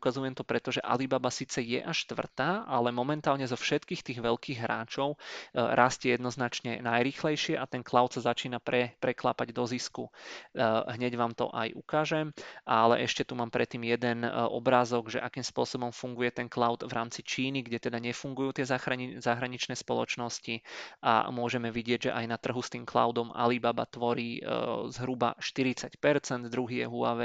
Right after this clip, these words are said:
a potom sú všetky tie ostatné spoločnosti. Takže, eh, či už na tom trhu s tým online retailom, či s tými platobnými systémami alebo s cloudom,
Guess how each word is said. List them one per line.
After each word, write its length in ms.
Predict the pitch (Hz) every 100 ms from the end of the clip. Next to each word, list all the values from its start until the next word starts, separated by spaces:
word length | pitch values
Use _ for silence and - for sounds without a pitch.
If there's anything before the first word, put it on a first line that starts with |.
| 117 - - - -
a 240 | 123 120
potom 320 | - 120 123 -
sú 80 |
všetky 320 | 123 123 - 135
tie 160 | -
ostatné 480 | 123 123 - 127 123
spoločnosti. 640 | - 123 127 - 123 120
Takže, 300 | 127 117 120 120
eh, 200 | 120 123 123 123
či 160 | - 147
už 240 | 156 135
na 320 | 127 120 120 -
tom 160 | 127
trhu 240 | 135 123 131
s 80 |
tým 160 | 135 123
online 320 | 123 131 135
retailom, 560 | 123 120 131 123 123 120
či 160 | -
s 80 | -
tými 160 | 139 131
platobnými 560 | 127 120 123 120 120
systémami 640 | - 127 - 120 117 117 113
alebo 240 | 117 117
s 80 | -
cloudom, 400 | 120 117 120